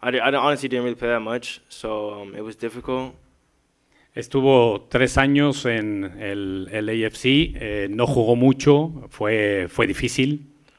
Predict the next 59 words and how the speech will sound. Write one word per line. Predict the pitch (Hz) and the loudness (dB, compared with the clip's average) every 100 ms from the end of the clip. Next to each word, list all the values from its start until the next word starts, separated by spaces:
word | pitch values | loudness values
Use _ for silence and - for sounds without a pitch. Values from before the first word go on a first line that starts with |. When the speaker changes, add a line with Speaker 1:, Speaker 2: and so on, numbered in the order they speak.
| _ _ _ _ _ _ | _ _ _ _ _ _
Speaker 1:
Um, | 110 110 107 104 | -4 -2 -4 -4
yeah, | 120 117 | 0 0
I | |
mean, | 113 110 | 0 -4
I | 107 | -6
totally | 107 123 127 | -2 0 0
respect | 117 120 117 | -2 -2 -2
the | 117 | -4
team | - 117 117 | -8 -6 -4
and | 107 | -4
everything, | 113 113 113 117 120 110 | -4 -4 -6 -8 -6 -8
and | 110 | -8
then, | 107 107 | -10 -10
um, | 104 101 98 98 - | -12 -14 -18 -20 -16
I | 110 | -10
kinda | - 120 117 | -4 -2 0
had | 120 | 0
a | 117 | 0
meeting | 123 127 120 | -2 -2 -2
here | 127 131 127 | -2 0 0
with | 117 117 - | -4 -6 -8
Rayados, | 113 113 120 127 117 | -4 0 0 0 -4
and | 113 107 104 104 101 - _ | -8 -10 -12 -16 -20 -20 _
they, | 113 107 | -8 -6
uh, | 104 | -6
they | 110 117 | -2 -2
offered | 117 117 | -4 -6
me | 113 | -4
the | |
opportunity, | 110 - 120 120 113 | -4 -4 -4 -4 -4
and, | 104 101 92 _ _ _ _ _ _ - | -8 -12 -18 _ _ _ _ _ _ -16
I | 107 | -10
mean, | 107 | -4
everyone | 120 123 123 | 0 0 0
in | 117 | 0
the | 113 | 0
United | 120 117 | 0 0
States | - 120 117 | 2 0 0
kinda | 120 113 | -2 -2
knows | 110 110 | -2 -4
about | 104 110 107 | -2 -2 0
Rayados, | 110 110 107 107 110 104 101 | 0 0 -2 -2 -4 -8 -16
and | 98 - - - - | -16 -18 -20 -18 -8
they're | 117 | -6
one | 117 | -4
of | 113 | -4
the | 113 | -4
best | 110 | -4
clubs | 117 107 | -6 -8
in | 107 | -8
Mexico. | 110 - 110 101 | -8 -8 -8 -8
For | 98 - 110 | -10 -10 -6
me, | 107 | -6
it | |
was | 104 95 | -8 -10
like | 101 95 | -14 -14
a | |
no-brainer, | 101 104 98 98 90 | -12 -12 -12 -14 -16
so. | 98 | -20